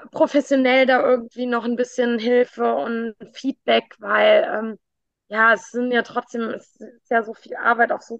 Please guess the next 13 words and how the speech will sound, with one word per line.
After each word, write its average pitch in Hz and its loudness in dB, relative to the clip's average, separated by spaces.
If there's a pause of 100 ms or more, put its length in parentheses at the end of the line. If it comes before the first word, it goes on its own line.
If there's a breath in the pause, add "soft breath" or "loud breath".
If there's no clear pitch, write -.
vielen 240 -10
verschiedenen 226 -6
Ebenen 220 -4
und 220 -4 (720 loud breath)
ich - -20
glaube, 269 4
grad 233 0
wenn 233 0
es - -8
so, 247 0
wenn 220 -2
man 214 -4
so 262 0